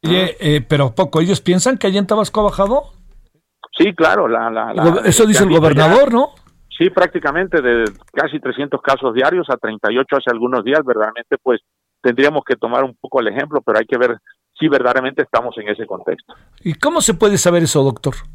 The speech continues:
Speaker 1: ¿Hay manera así
Speaker 2: Pues,
Speaker 1: como técnicamente
Speaker 2: pues
Speaker 1: o
Speaker 2: yo
Speaker 1: no?
Speaker 2: creo que técnicamente, pues sí, la, las estadísticas y ver realmente la cantidad de pruebas que se tienen, que es la única manera de saber en dónde estamos parados.
Speaker 1: Bueno, te mando, como siempre, un gran doctor, un gran saludo, doctor, y muy agradecido, ¿eh?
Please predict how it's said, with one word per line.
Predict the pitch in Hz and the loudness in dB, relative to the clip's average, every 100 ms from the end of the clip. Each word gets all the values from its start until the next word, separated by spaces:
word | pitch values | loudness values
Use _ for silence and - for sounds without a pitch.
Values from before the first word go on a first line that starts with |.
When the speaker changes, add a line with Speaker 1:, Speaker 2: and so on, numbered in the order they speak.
| - - | -20 -4
Speaker 1:
¿Hay | 160 180 | 0 2
manera | 165 156 160 | 2 2 0
así | - 143 | -2 2
Speaker 2:
Pues, | 214 170 | 2 2
Speaker 1:
como | 127 131 120 | 0 -4 -2
técnicamente | 170 147 156 147 135 135 | -4 -2 -2 -2 -2 0
Speaker 2:
pues | 196 | 2
Speaker 1:
o | 180 | 2
Speaker 2:
yo | |
Speaker 1:
no? | 143 | 2
Speaker 2:
creo | 165 165 | 2 2
que | 151 139 120 - | 0 -2 -4 -2
técnicamente, | 160 160 156 147 151 190 | -4 -2 -4 -4 -2 -2
pues | 185 120 | -2 -6
sí, | 123 123 | -4 -4
la, | 123 110 98 | -2 -4 -4
las | 98 - | -6 -6
estadísticas | 104 110 117 151 175 - 160 - | -4 -4 -4 -8 -10 -2 -2 -2
y | 113 | -4
ver | 117 123 | -2 0
realmente | 135 127 123 - 151 - _ _ - | -2 -6 -12 -8 -8 -8 _ _ -4
la | 127 | -2
cantidad | 123 120 117 | -2 -2 0
de | 127 | 0
pruebas | 120 127 123 | 0 -2 -2
que | 117 | -4
se | - 107 | -8 -10
tienen, | - 175 101 | -10 -12 -4
que | |
es | 123 | -4
la | 120 | -2
única | 127 135 135 | -6 -8 -6
manera | 120 117 | -4 -2
de | 127 | -2
saber | 127 117 127 | -2 -2 -2
en | 120 | -4
dónde | 110 110 | -6 -4
estamos | - 110 101 | -6 -6 -4
parados. | 85 90 85 - - - - _ _ _ _ _ _ | -4 -2 -6 -12 -20 -20 -20 _ _ _ _ _ _
Speaker 1:
Bueno, | - 117 120 110 | -4 -2 -2 -6
te | - | -4
mando, | 180 214 190 185 147 | 0 2 2 0 0
como | 170 | 0
siempre, | 160 180 156 | 0 0 2
un | 170 | 2
gran | 156 156 | 2 2
doctor, | 127 - 135 - | 0 2 0 2
un | 160 165 | 2 4
gran | 165 | 2
saludo, | 139 143 147 135 | 2 2 2 0
doctor, | 127 - 147 | -2 0 2
y | 139 | 6
muy | 135 147 | 4 4
agradecido, | 135 123 110 123 110 | 2 0 -2 -4 -4
¿eh? | 139 | -6